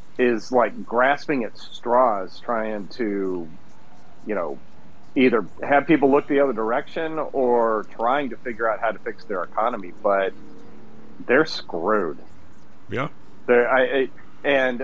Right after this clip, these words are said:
Speaker 1: they're screwed. I, what happened to us in two thousand eight is, it, it's gonna be child's play compared to what they've gotta deal with over there.
Speaker 2: Russell, how can you find out, um, maybe you can 'cause they're researching the university and stuff,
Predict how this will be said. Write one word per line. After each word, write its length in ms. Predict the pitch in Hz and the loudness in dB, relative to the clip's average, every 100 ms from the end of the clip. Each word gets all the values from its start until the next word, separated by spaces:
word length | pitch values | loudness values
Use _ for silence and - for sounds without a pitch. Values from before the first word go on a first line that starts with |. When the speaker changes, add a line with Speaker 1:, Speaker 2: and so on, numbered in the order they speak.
| 131 | -2
Speaker 1:
they're 240 | 147 185 | 0 0
screwed. 480 | - - 160 151 123 | -2 -4 0 0 0
I, 120 | 135 131 | -2 -4
what 200 | 143 147 | -2 0
happened 300 | 165 185 151 | 2 2 2
to 60 | 135 | 2
us 180 | 147 127 | 0 -4
in 80 | |
two 140 | 120 131 | -8 -2
thousand 340 | 135 123 113 | 0 0 -4
eight 380 | 98 113 135 143 - - 127 | -8 -4 -4 -6 -8 -10 -10
is, 800 | 113 110 104 98 92 85 - - - - - - - | -8 -6 -4 -6 -6 -8 -10 -10 -10 -10 -10 -10 -4
it, 200 | 110 107 | -2 0
it's 180 | 131 113 | -2 0
gonna 160 | - 120 | 2 2
be 80 | 107 | 2
child's 460 | - 120 113 92 | 2 4 4 0
play 240 | - 110 98 | -4 -2 -2
compared 340 | 104 110 101 | -4 -2 -2
to 60 | 95 | -2
what 160 | 98 | -2
they've 120 | 95 | -2
gotta 200 | 90 90 | 0 0
deal 180 | 82 98 | 2 0
with 160 | 90 95 | 2 0
over 160 | 85 | -2
there. 240 | 82 76 - - - - | 0 -2 -2 -8 -10 -4
Speaker 2:
Russell, 240 | 175 170 151 | -2 2 4
how 100 | 185 | 4
can 160 | 214 | 2
you 100 | 185 | -2
find 300 | - 156 139 | 0 0 2
out, 300 | 135 101 101 - - - - | 4 4 0 -4 -8 -8 -8
um, 400 | 95 92 87 85 - - - - - - | -4 -2 -2 -4 -8 -10 -10 -10 -10 -4
maybe 180 | 101 90 | -2 0
you 120 | 110 | -2
can 260 | - 85 | -2 -4
'cause 140 | 90 85 | -4 -4
they're 100 | 85 | -4
researching 500 | 90 95 98 85 87 | -2 -2 -2 -4 -6
the 60 | |
university 420 | 87 85 95 - 87 | -6 -2 -2 -2 -6
and 60 | |
stuff, 160 | 85 | -6